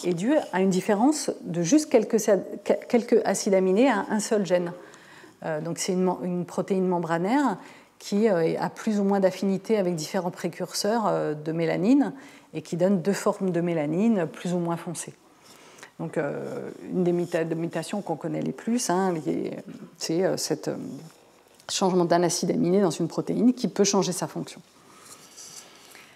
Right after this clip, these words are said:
Il y a pu-, il peut y avoir aussi complètement perte du gène. Par exemple, donc, les mutants albinos, hein, euh, ils ont perdu la capacité complète à faire de la mélanine, ils sont tout blancs. C'est une seule mutation, ça peut être une seule mutation qui a un changement drastique, euh, dans le phénotype,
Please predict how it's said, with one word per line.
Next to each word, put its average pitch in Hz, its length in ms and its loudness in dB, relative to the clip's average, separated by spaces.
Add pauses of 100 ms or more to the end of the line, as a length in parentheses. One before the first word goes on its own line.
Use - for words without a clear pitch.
(160)
Il 180 40 2
y - 20 4
a 170 40 2
pu-, 226 200 0
il 214 60 4
peut 202 120 0
y 190 80 8
avoir 208 160 4
aussi 233 240 2
complètement 202 400 2
perte 202 340 2
du 202 140 0
gène. 185 240 2 (280)
Par - 100 -14
exemple, 185 280 -4
donc, 170 220 -4
les 170 60 -2
mutants 170 320 -2
albinos, 170 600 0
hein, 226 260 2
euh, 160 280 -4
ils 156 160 -8
ont 165 280 -2
perdu 202 340 4
la 202 80 8
capacité 185 480 0
complète 196 360 -2
à 160 40 -4
faire 170 140 -4
de 160 60 0
la 156 60 -2
mélanine, 156 460 6
ils 190 80 0
sont 165 180 -4
tout - 160 -10
blancs. 214 280 0 (400)
C'est - 320 0 (160)
une 233 100 8
seule 214 200 4
mutation, 190 400 2
ça 170 100 2
peut 175 120 2
être 170 100 -2
une 220 120 4
seule 220 180 2
mutation 180 460 0 (360)
qui - 120 -4
a 196 60 4
un 196 80 4
changement 196 340 0
drastique, 180 640 -4 (460)
euh, 170 160 -4
dans 190 140 0
le 185 60 0
phénotype, 170 580 -2